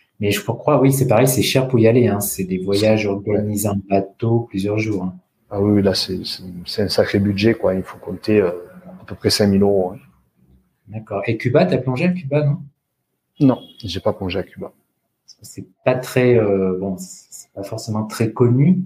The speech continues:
Speaker 1: euh, l'activité là-bas, donc je me demandais s'il y avait des, Pourquoi c'était pas très connu ? Peut-être parce que, bon, voilà, c'est Cuba, euh, c'est pas très développé et peut-être qu'il y a des spots de fou. Mais oui, c'est, j'ai,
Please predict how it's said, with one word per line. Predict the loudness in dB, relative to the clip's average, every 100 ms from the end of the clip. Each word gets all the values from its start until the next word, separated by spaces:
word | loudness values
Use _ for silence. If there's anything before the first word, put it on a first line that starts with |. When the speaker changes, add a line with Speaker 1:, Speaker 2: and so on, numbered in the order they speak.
| -8 _ _ _ -8
Speaker 1:
euh, | -6 -4
l'activité | -6 -10 -10 -6 0
là-bas, | 0 2 0
donc | 0 -2
je |
me | -4
demandais | -2 -2 -4
s'il | -4 -6
y |
avait | -4
des, | -6 -10 -14 _ _ _ _ -10
Pourquoi | -2 0
c'était | 2 2
pas | 2
très | 2 0
connu ? | 2 0
Peut-être | -2 -4
parce | -6 -6
que, | -4 -2 -2
bon, | -4 -10
voilà, | -6 -6
c'est | -4 -8
Cuba, | -6 0 2 2 0
euh, | -2 -6 -14
c'est | -18 -16 -16 -18 _ _
pas | -8
très | -4 0
développé | 2 0 0 2
et | 4 2 2 0 -4
peut-être | -8 -10 -10
qu'il | -8
y | -10
a |
des |
spots | -8 -2 -2 -2 -10
de | -8
fou. | -8 -4 -4 -6 -16 _ _ _
Mais | -8
oui, | -8 -8
c'est, | -10 -12 -10
j'ai, | -6 -4 -4 -8